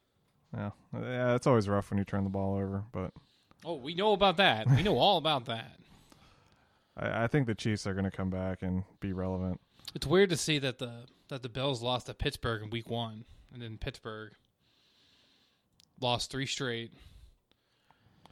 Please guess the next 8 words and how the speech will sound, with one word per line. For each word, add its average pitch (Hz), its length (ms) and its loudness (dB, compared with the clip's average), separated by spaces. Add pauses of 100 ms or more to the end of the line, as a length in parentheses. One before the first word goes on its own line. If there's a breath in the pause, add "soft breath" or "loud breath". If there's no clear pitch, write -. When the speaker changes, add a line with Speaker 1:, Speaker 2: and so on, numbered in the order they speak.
(180)
Speaker 2:
and 120 100 -8
then 110 460 -10 (640 loud breath)
they 127 80 -10
somehow 113 400 -6
beat 110 340 -6 (920 soft breath)
the 127 80 -10
Broncos, 113 580 -8
which, - 200 -18